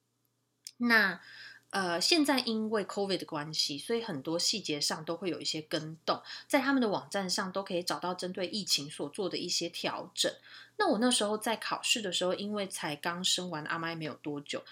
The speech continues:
所以正在密集哺乳的阶段，然后就有事先写信去要求做特殊安排。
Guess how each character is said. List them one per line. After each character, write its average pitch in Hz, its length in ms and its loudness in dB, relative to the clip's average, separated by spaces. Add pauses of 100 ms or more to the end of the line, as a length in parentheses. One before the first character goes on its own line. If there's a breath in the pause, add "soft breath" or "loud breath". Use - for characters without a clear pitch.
(140 loud breath)
所 294 160 2
以 269 40 2
正 254 160 4
在 240 160 2
密 240 200 4
集 160 200 0
哺 160 220 0
乳 170 160 0
的 151 100 -8
阶 151 280 0
段， - 260 -4 (260 loud breath)
然 196 140 0
后 254 100 6
就 262 140 4
有 180 100 4
事 - 240 4
先 185 240 2
写 - 280 4
信 208 200 0
去 190 180 -2
要 180 180 2
求 170 180 -2
做 170 180 -2
特 170 220 -2
殊 156 220 0
安 151 280 -4
排。 - 220 -14